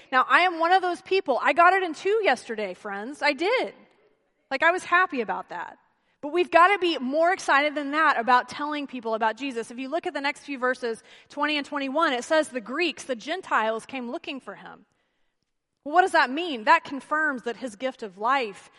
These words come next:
had extended beyond the Jewish borders, thus fulfilling his public mission on earth. That's transformation. And this story today, the story of Palm Sunday, is a vision of the way it can be. It's really the way it should be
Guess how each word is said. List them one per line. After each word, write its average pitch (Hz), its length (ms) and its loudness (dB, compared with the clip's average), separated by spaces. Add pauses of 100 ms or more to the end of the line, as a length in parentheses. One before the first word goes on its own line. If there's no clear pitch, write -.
(140)
had 247 100 -2
extended 262 600 -4
beyond 240 600 -2
the 214 80 -8
Jewish 208 360 -10
borders, 262 600 -12 (920)
thus 294 320 0
fulfilling 311 720 -2
his 262 160 -6
public 285 400 -2
mission 262 340 -8
on 233 120 -2
earth. 330 220 -2
That's 254 220 -2
transformation. 202 800 -14 (3000)
And 254 140 -6
this 294 120 -6
story 370 440 -2
today, 240 480 -2
the 233 120 -12
story 311 360 -4
of 254 100 -4
Palm 262 240 -2
Sunday, 247 340 -6
is 214 120 -6
a 233 100 -6
vision 254 420 -6
of 226 100 -8
the 220 100 -4
way 220 200 -2
it 180 120 -8
can 233 280 -10
be. 196 120 -10
It's - 160 -12
really 302 220 -4
the 202 100 -8
way 196 140 -8
it - 100 -14
should 285 340 -14
be - 360 -20